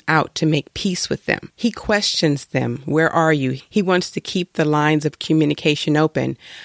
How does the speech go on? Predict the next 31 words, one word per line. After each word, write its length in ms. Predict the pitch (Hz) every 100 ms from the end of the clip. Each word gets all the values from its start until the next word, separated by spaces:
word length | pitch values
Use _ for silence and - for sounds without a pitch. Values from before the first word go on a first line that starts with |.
| -
but 200 | 165 - -
it's 180 | 143 -
the 140 | 160
sin 640 | - - 196 170 139 147 - -
that 180 | 151
is 160 | 147 143
blocking 680 | 139 151 151 147 131 131 151
the 80 | 147
fellowship. 600 | - 156 139 - - - _ _ _ _ - -
And 140 | 185 175
God 200 | 202 190
is 80 |
still 340 | - - 202 214
doing 300 | 185 165 156
this 140 | 160
today 400 | - 170 180 -
for 200 | 139 170
the 120 | 151
sinner 500 | 151 - 180 190 220 - - - - -
and 120 | 190
for 140 | 185 165
the 100 | 156
one 300 | 160 165 180
who 160 | 190
has 120 | 180
accepted 640 | 156 - - - 160 - 175
Christ 520 | - 165 165 175 - -
but 100 | 151
has 240 | 165 156
broken 400 | 143 160 - 165
fellowship 640 | - 160 151 151 - -